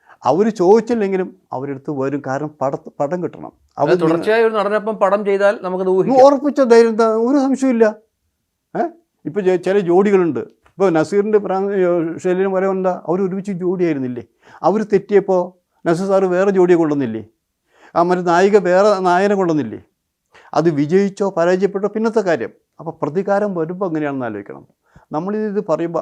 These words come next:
Speaker 1: അതേ സ്ഥാനത്ത് എനിക്ക് ചില നടികളെ അറിയാം. ചേ-, ദേഹത്ത് തൊടാൻ സമ്മതിക്കില്ല എന്ന് ആലോചിക്കണം.
Speaker 2: ഉം.
Speaker 1: ഏ? എന്നിട്ട് ആ നട കല്യാണം കഴിക്കാന്ന് പറഞ്ഞിട്ട് ആ, ആ, ആ സഹോദരിയെ, ഏ, സന്തോഷിപ്പിക്കാൻ ശ്രമിച്ചു എന്ന് ആലോചിക്കണം. കല്യാണം കഴിച്ചിട്ടില്ല.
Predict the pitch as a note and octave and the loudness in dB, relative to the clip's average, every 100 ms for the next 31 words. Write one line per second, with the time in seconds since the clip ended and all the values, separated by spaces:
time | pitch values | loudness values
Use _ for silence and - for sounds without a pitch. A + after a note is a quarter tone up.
0 | D#3+ F#3+ A3+ A3+ E3+ E3 E3 B2+ - - | 0 2 0 0 -4 -4 -6 -8 -10 -14
1 | G3+ G3 F3 E3 D#3+ D3 B2+ A#2+ G#2 G2+ | -10 -8 -6 -6 -6 -6 -8 -10 -12 -14
2 | - - _ _ _ _ _ - - E3+ | -18 -20 _ _ _ _ _ -20 -6 -2
3 | E3+ G3 F3 F#3 F#3 G3+ - D#3+ D3+ F3+ | -2 -2 0 0 0 -4 -4 -2 -2 -4
4 | E3 C#3 B2 A2+ A2 G2 C#2+ - - _ | -4 -8 -10 -8 -10 -10 -14 -18 -20 _
5 | C3+ G2+ E2+ _ _ _ _ _ _ F3 | -18 -18 -20 _ _ _ _ _ _ -12
6 | F3+ _ _ _ _ - - A#3 A#3 G3+ | -12 _ _ _ _ -10 -4 -2 4 4
7 | G3+ G3 G3 F#3+ G#3+ G#3+ A3 G#3 A3 A3 | 4 0 0 2 4 2 2 2 2 4
8 | G#3+ G#3+ G3 F#3+ E3+ E3+ D#3+ E3 E3 C#3 | 0 2 0 0 -2 -2 -2 -2 -4 -10
9 | - E3 E3+ D#3+ - D3 D3 C#3+ C#3+ C#3+ | -8 -4 -4 -6 -4 -2 -2 -2 -2 -2
10 | C#3 - _ _ _ C#3 C3 B2+ B2 A#2 | -4 -8 _ _ _ -4 -2 0 -2 -2
11 | C#3 C3+ D3 C3+ C3 C#3 C3 B2 G#2+ A#2 | -2 -2 -6 -8 -10 -10 -8 -12 -10 -8
12 | G#2 G2+ E2+ - _ _ _ _ _ - | -6 -8 -10 -16 _ _ _ _ _ -14
13 | G#2 A2+ A2 A#2 B2+ C#3 - | -10 -10 -6 -6 -6 -14 -18